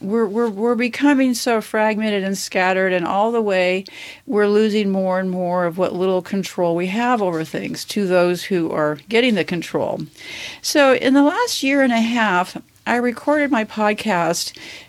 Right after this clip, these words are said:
in increments to help people to understand if they were dealing with a psychopath.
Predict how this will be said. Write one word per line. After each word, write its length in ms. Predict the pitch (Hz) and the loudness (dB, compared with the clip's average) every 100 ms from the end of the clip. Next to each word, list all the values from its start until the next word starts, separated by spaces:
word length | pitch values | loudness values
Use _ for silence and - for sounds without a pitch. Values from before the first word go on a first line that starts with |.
| _ | _
in 240 | 247 202 - | -2 -2 -2
increments 760 | 208 226 220 208 170 156 - - | 0 0 2 0 2 0 -2 -8
to 540 | - 226 214 202 185 - - | -6 -2 0 0 -4 -10 -10
help 360 | 202 262 254 - | -4 0 0 0
people 400 | 254 233 226 226 | -2 0 0 -2
to 240 | - 220 | -2 0
understand 760 | 202 185 196 - 196 190 190 190 | 2 0 -4 -2 -2 0 -2 -2
if 140 | 185 | -2
they 140 | 185 180 | 0 0
were 100 | 180 | 0
dealing 340 | 175 175 175 | -2 -2 -2
with 140 | 165 175 | -2 -4
a 60 | |
psychopath. 800 | - 226 220 190 - 160 170 202 | 0 2 2 0 -2 -2 -2 -6